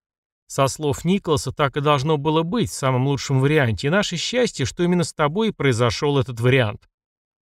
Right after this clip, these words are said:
А вот твоему братцу, ну, очень, с одной стороны, не повезло, а с другой? Не понял. Ты вообще про что сейчас? Спрашиваю я призрака.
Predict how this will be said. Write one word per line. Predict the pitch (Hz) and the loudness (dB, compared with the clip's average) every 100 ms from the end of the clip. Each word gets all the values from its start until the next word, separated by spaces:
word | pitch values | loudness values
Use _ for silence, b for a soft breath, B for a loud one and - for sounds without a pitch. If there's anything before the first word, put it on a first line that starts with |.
| - | 0
А | 143 | 2
вот | 180 | 2
твоему | - 208 208 | 0 2 2
братцу, | 196 240 269 - - | 2 0 0 -2 -4
ну, | 139 185 | 0 0
очень, | 254 - | 0 -4
с | 135 135 | -4 -2
одной | 143 208 | -2 -4
стороны, | - 190 190 | -2 0 2
не | 180 | 0
повезло, | 165 160 131 113 113 | 0 -2 0 0 0
а | 107 | 0
с | |
другой? | 117 143 202 294 254 _ _ _ _ _ _ _ | 0 0 0 -4 -6 _ _ _ _ _ _ _
Не | 131 123 | -2 -2
понял. | 113 120 180 - _ _ _ _ _ _ | 0 -4 -4 -10 _ _ _ _ _ _
Ты | - | -2
вообще | 131 117 - 113 | 0 0 -2 -4
про | - 117 | -4 -4
что | - 139 | -4 -6
сейчас? | - - - 101 | -6 -8 -10 -10
Спрашиваю | - - - - 131 - 151 135 | -12 -12 -8 -2 -2 0 -2 -2
я | 147 | -2
призрака. | 175 117 107 - 117 | -2 -4 -4 -10 -12